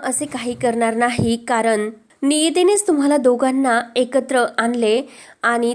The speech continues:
त्यासाठीच एकमेकांसमोर सुद्धा घेऊन आले आणि तो कधीही तुला आता दुखवणार नाही." तेव्हा सिंधू म्हणते की, "मग नियतीलाच जर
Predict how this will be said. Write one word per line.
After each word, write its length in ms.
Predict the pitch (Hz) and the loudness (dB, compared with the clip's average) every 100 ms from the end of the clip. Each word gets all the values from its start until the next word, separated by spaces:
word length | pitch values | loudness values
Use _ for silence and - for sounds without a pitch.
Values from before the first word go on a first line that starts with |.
| 233 | -2
त्यासाठीच 500 | 254 254 262 311 285 247 | 0 0 0 0 0 -2
एकमेकांसमोर 760 | 240 240 254 285 285 254 233 | -2 -2 0 0 0 0 0
सुद्धा 380 | 262 277 220 220 | -2 -2 0 0
घेऊन 320 | 240 240 247 254 - | 0 -2 -2 -4 -4
आले 320 | 214 208 220 - - - | -2 -2 -2 -6 -18 -10
आणि 200 | 214 240 262 | -4 -2 -2
तो 60 | 277 | -2
कधीही 580 | 285 262 285 311 269 226 - 240 226 | 0 0 2 2 0 -4 -12 -12 -4
तुला 160 | 247 254 | -2 -2
आता 240 | - 240 | -2 -2
दुखवणार 540 | 233 233 233 220 233 214 | -2 -2 -2 0 0 0
नाही." 420 | 214 202 220 220 294 - - _ | -2 -2 -4 -4 -8 -14 -20 _
तेव्हा 240 | 262 247 285 | -4 0 0
सिंधू 360 | 277 240 240 | 0 0 2
म्हणते 320 | 285 277 208 220 | 2 0 0 -2
की, 180 | 240 | -2
"मग 240 | 240 262 254 | -2 -2 0
नियतीलाच 640 | 240 254 262 285 302 294 | 0 0 0 2 2 2
जर 240 | 285 220 | 2 2